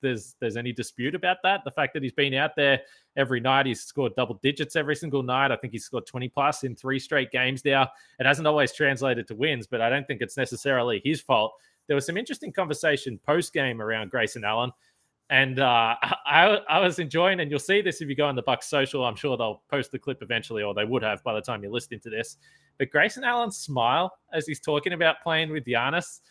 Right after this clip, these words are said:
just stuck out to me. And, and I didn't get a chance to ask Grayson the question, but I wanted to ask him, there's dominant players around the league, but he's clearly been on teams where they've been on the other end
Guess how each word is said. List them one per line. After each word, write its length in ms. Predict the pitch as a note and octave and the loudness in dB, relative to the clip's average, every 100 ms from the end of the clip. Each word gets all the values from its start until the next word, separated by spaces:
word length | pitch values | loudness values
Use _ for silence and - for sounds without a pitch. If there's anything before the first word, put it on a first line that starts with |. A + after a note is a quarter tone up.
| _ - | _ -2
just 200 | - - | -2 2
stuck 280 | F3+ C#3 C#3 | 4 4 6
out 220 | C3+ - | 4 2
to 100 | F3 | -2
me. 220 | F#3 G#3 - | -2 -4 2
And, 300 | F#3 D#3 D#3 _ _ _ _ - | 4 4 2 _ _ _ _ -2
and 140 | F3 E3+ | 2 4
I 140 | D#3+ | 4
didn't 220 | G3+ A#3+ | 2 0
get 100 | B3+ | 0
a 60 | G#3 | 0
chance 320 | - E3+ C#3+ | 2 0 2
to 280 | D3+ C3+ B2+ | 4 4 4
ask 360 | C3 C#3+ - - | 2 2 2 -2
Grayson 300 | D3+ C3+ C3 | 0 0 -4
the 60 | |
question, 440 | A#2+ C#3 C3 - G#2+ | -4 -2 -2 -6 -6
but 120 | A#2+ | 0
I 140 | B2 | 0
wanted 280 | C3+ F#3+ B3+ | 2 0 -2
to 80 | - D#3+ | -4 0
ask 260 | E3 E3 | 0 0
him, 260 | D3+ C3+ A#2 - _ _ _ _ _ _ _ _ _ _ D3+ | -4 -6 -8 -16 _ _ _ _ _ _ _ _ _ _ -4
there's 200 | E3 C#3 | -2 2
dominant 400 | F3 G#3+ A#3 - | 2 2 -2 0
players 320 | F#3+ F3+ E3+ | 2 2 2
around 240 | D#3 D3+ | 0 0
the 80 | C3+ | 0
league, 320 | A2+ A#2+ D3+ D3 | -2 -2 -2 -4
but 100 | B2 | -6
he's 160 | C#3 | -6
clearly 340 | - E3 F3+ F3+ | -6 -4 -2 -2
been 220 | E3+ D3+ | -2 -2
on 160 | C#3+ | -4
teams 320 | A#2+ C#3 C3+ C3+ | -4 -4 -2 -2
where 120 | B2+ | -2
they've 120 | A#2+ | 0
been 160 | B2 B2 | -2 -2
on 100 | B2 | -4
the 100 | A2+ | -4
other 260 | G#2 A#2+ B2+ | -4 -2 -2
end 220 | D#3 | -2